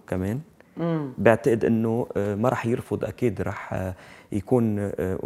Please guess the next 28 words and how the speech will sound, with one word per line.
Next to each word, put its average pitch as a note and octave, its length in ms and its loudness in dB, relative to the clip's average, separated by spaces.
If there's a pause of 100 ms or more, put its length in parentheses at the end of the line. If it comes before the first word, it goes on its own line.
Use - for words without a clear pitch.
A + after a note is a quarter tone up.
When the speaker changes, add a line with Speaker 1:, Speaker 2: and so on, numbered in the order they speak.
(120)
Speaker 1:
متلقي G#2+ 760 -2
جيد A#2+ 440 0
ومستمتع A#2+ 760 -2
وبيطلب G#2+ 560 0
أكثر - 380 -2 (420)
من G#2 100 -2
هذه G2+ 280 -2
النوعية. F#2 500 -6 (640)
Speaker 2:
قد E3+ 120 -4
إيه G#3+ 60 6
بيشبهك D#3 520 -6
يوسف؟ D3 320 -8 (580)
اللي D#3 160 -2
لاحق F3+ 300 0
حلمه، E3 480 -6 (120)
بعدك F3 320 -2
لاحق F3+ 240 -4
حلمك. D#3 420 -10 (100)
Speaker 1:
أكيد A2 440 0
بدون G2+ 300 2
شك، F2+ 220 -4 (120)
ما A2 120 2
فينا G#2 340 0
إذا G2 200 0
بنوقف G#2+ 480 0
نحلم C#3 340 0
خلص، G2+ 480 -4
يعني E2 500 -6